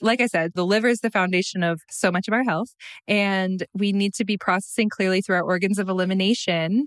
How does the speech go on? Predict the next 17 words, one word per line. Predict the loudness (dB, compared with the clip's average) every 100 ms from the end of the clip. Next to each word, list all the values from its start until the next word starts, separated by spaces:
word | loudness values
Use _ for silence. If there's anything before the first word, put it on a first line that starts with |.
| -4 -20 _
so | -2
that | -2 0
things | 0 -2 0
don't | 0 0 -2 -6
have | 0 2 0 -2 -2
to | 0 2 0 -2 0
be | 0
processed | 2 0 -4 -6
through | -6
the | -6
skin. | -4 -2 -2 -6 -10
So | -2 0
it's | 0 0
really | 2 2
a |
blend | 4 2 2 0
of | 0 2 0